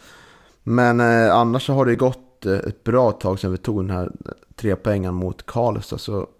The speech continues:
Det ska bli intressant att se hur vi startar om den här säsongen och, eh, hur, hur vi löser vårt målskytte framförallt, eh, med Leo Englund där framme.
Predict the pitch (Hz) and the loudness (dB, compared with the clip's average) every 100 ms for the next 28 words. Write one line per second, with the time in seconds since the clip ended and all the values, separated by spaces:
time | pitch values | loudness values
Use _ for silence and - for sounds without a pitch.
0 | _ _ _ _ _ _ _ _ _ _ | _ _ _ _ _ _ _ _ _ _
1 | _ _ _ _ _ - 117 131 127 135 | _ _ _ _ _ -16 -2 0 2 2
2 | 127 - 135 123 120 117 127 104 98 104 | 0 0 0 0 -8 0 2 2 0 -2
3 | - 127 107 85 87 - 87 85 87 87 | 0 -2 0 -2 -4 -4 -6 -6 -6 -10
4 | _ - 87 90 104 76 110 95 95 107 | _ -6 -6 -4 -6 -6 -4 -4 0 2
5 | 95 - 92 87 101 _ - _ - - | 0 -2 -6 -6 -8 _ -20 _ -20 -14
6 | 95 - - 104 98 92 123 - 90 92 | -12 -10 -6 -4 -4 -4 -10 -8 -10 -10
7 | 98 101 98 104 _ - - - - 101 | -8 -6 -8 -8 _ -16 -14 -12 -12 -16
8 | _ _ _ _ _ _ _ _ _ _ | _ _ _ _ _ _ _ _ _ _
9 | _ _ - - 101 98 98 98 98 98 | _ _ -18 -8 -4 -2 0 0 0 -2
10 | 98 98 92 92 87 87 | -2 -4 -4 -4 -4 -6